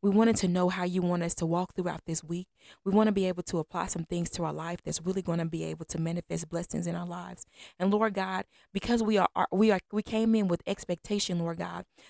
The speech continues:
that you're gonna visit us, that you're gonna stop by our house, that you're gonna dwell within our midst,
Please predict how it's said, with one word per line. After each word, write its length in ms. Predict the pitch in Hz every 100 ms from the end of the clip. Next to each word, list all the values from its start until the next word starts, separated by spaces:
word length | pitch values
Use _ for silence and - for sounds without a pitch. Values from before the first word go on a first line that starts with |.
| -
that 180 | 185 233
you're 80 |
gonna 180 | 220 190
visit 340 | 160 196 202 196
us, 200 | 196 -
that 180 | -
you're 80 | 208
gonna 160 | 190 165
stop 300 | - - 185
by 100 | 175
our 160 | 175
house, 460 | 165 180 185 190 - _ - _
that 160 | 185
you're 80 | 214
gonna 180 | 208 180
dwell 280 | 170 180 185
within 240 | 175 170
our 120 | 160
midst, 320 | 156 165 180